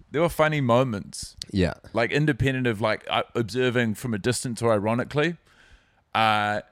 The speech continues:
Speaker 1: Harry slash Runkle got given a lot to do in this episode, and I thought he really brought it.
Speaker 2: He was great.
Speaker 1: At the dinner, we've got this guy from Alias slash Legally Blonde. Like,
Speaker 2: Yeah.
Speaker 1: we've got the Wexleys.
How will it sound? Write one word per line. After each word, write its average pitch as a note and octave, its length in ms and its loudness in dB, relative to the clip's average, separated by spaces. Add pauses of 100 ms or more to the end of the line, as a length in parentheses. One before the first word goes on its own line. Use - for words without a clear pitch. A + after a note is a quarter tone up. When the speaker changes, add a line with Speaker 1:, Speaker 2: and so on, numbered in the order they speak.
Speaker 1:
Harry D#3 500 4
slash A2 400 -2
Runkle C3 480 0
got A2 200 0
given A#2 220 0
a G2+ 60 0
lot G#2 420 2
to G#2+ 80 -4
do G2+ 160 0
in G2 80 -2
this G2 180 -4
episode, F#2+ 440 -2
and G2 120 -4
I G2+ 80 0
thought G2+ 280 -2
he F#2+ 100 -4
really G2 480 -2 (340)
brought G2+ 280 0
it. F#2 140 -4 (400)
Speaker 2:
He B2 120 4
was B2 180 0
great. G#2+ 340 2 (140)
Speaker 1:
At C#3+ 180 2
the D#3+ 100 2
dinner, C#3+ 520 0 (180)
we've A#2 200 -2
got B2+ 180 2
this A2+ 140 -4
guy B2 220 2
from B2 180 -4
Alias B2 380 0
slash A#2 300 -2
Legally A#2 360 0
Blonde. G#2+ 560 0
Like, B2 260 2
Speaker 2:
Yeah. F#2+ 80 -18
Speaker 1:
we've A2 160 -2
got B2+ 180 2
the A2+ 80 2
Wexleys. B2+ 720 0